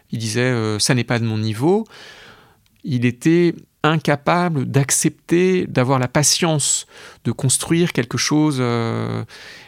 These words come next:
il me parle effectivement d'un projet qu'avait son frère sur Saint-Exupéry, euh, qui, son frère était fou du livre Le Petit Prince,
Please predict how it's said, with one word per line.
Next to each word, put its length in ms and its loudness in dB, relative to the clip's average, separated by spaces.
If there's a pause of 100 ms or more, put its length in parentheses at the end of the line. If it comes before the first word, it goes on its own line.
il 120 4
me 120 4
parle 220 2
effectivement 400 0
d'un 120 2
projet 280 0
qu'avait 240 -2
son 160 -6
frère 300 -2
sur 180 -8
Saint-Exupéry, 960 -2
euh, 560 -4
qui, 160 -10
son 180 -12
frère 180 -2
était 180 -2
fou 320 -4
du 100 -4
livre 440 -6
Le 100 -6
Petit 260 -6
Prince, 500 -2